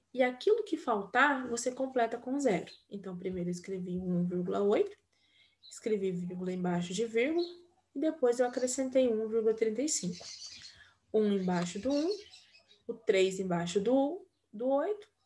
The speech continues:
e o cinco não ficou com nenhum número acima dele. Então, eu completei com zero. E aí, eu faço a soma normalmente. Zero mais cinco,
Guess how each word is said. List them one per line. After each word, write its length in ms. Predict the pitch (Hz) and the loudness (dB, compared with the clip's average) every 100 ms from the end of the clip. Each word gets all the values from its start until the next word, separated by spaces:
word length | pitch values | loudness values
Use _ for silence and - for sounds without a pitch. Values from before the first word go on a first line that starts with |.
| - | -2
e 120 | 320 | 2
o 80 | 392 | 4
cinco 720 | - - 277 403 - 196 - - | 2 0 -2 -4 -6 -10 -12 -8
não 160 | 302 | -6
ficou 540 | 320 359 349 - 254 269 | -4 -4 -4 4 4 4
com 120 | 302 | -2
nenhum 280 | 277 294 349 | -4 -4 -2
número 300 | 302 269 285 | -2 0 -2
acima 320 | 285 277 285 | -2 -6 -4
dele. 420 | 311 254 208 180 - - - - - | 2 4 2 -2 -14 -20 -20 -20 -10
Então, 300 | 294 277 214 | -8 -4 -4
eu 100 | 208 | -4
completei 640 | 208 220 - 233 240 214 | -6 -8 -6 -6 -2 -2
com 220 | 202 240 277 | 0 0 2
zero. 360 | 254 180 180 - _ - | 0 -2 -6 -10 _ -4
E 120 | 339 | 0
aí, 140 | 302 | 2
eu 100 | 269 | 0
faço 400 | 269 269 254 277 | 0 -4 -6 -6
a 40 | 320 | -6
soma 560 | - 262 226 262 330 _ - | -4 -2 -2 -2 -8 _ -10
normalmente. 760 | 214 202 254 285 185 175 - - _ _ _ _ _ _ _ _ _ _ _ _ _ _ 202 | -8 -6 -4 -4 -6 -8 -14 -18 _ _ _ _ _ _ _ _ _ _ _ _ _ _ -6
Zero 340 | 190 190 185 | -2 0 0
mais 300 | 185 185 185 | -2 -2 2
cinco, 500 | - 196 175 180 - | 2 4 2 0 -8